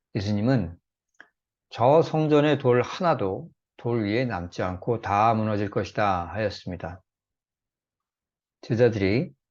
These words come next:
"주의 임하심과 세상 끝에 무슨 징조가 있습니까?" 물었더니 예수께서 "많은 거짓 그리스도가 나타나고 많은 난리의 소문이 들리며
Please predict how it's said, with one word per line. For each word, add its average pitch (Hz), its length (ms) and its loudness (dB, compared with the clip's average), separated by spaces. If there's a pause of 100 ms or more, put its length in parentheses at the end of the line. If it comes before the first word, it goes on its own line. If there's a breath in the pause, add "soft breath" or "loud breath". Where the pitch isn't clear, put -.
(720)
"주의 127 420 4
임하심과 120 720 2
세상 120 380 -6
끝에 117 380 -4
무슨 123 320 -2
징조가 131 440 2
있습니까?" 95 880 -6
물었더니 101 680 -4 (400)
예수께서 104 800 -4 (1700 loud breath)
"많은 123 400 2
거짓 139 380 0
그리스도가 127 600 2
나타나고 95 720 -6 (800)
많은 120 480 4
난리의 113 460 2
소문이 131 600 -4 (200)
들리며 104 580 -2